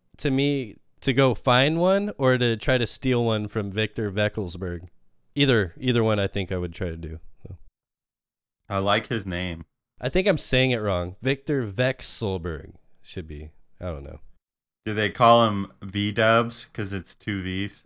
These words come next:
Speaker 1: This, the good old Vinny V, I think is how they call him.
Speaker 2: Vinny
Speaker 1: Yeah.
Speaker 2: V.
Speaker 1: Vinny V.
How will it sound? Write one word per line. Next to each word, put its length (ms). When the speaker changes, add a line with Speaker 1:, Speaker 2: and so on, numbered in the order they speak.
Speaker 1:
This, 240
the 480
good 160
old 180
Vinny 280
V, 300
I 100
think 220
is 100
how 160
they 140
call 340
him. 60
Speaker 2:
Vinny 240
Speaker 1:
Yeah. 60
Speaker 2:
V. 240
Speaker 1:
Vinny 240
V. 260